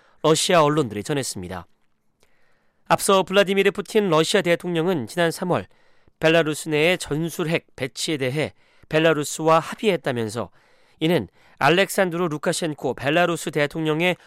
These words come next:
오랜 요청에 따른 것이라고 말했습니다. 그러면서 러시아는 핵 비확산 합의를 위반하지 않으면서 미국과 똑같이 하기로 벨라루스와 합의한 것이라고 주장했습니다.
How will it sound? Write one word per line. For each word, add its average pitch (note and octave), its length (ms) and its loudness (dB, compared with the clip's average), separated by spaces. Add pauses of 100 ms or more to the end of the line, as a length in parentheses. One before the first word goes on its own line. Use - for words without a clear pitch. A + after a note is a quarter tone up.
(140)
오랜 D#3+ 440 2
요청에 D3 460 -2
따른 F3+ 340 0
것이라고 C3 520 -4
말했습니다. F#2+ 640 -6 (600)
그러면서 D3 520 0 (280)
러시아는 E3+ 560 2
핵 - 220 -4 (100)
비확산 F3 600 -2
합의를 E3 380 -2
위반하지 D#3+ 460 0
않으면서 C3+ 540 -2 (380)
미국과 E3 680 -2
똑같이 F3 480 -4
하기로 D3+ 380 -4 (240)
벨라루스와 D#3 680 2
합의한 G3 460 0
것이라고 B2 560 -6
주장했습니다. G2 760 -6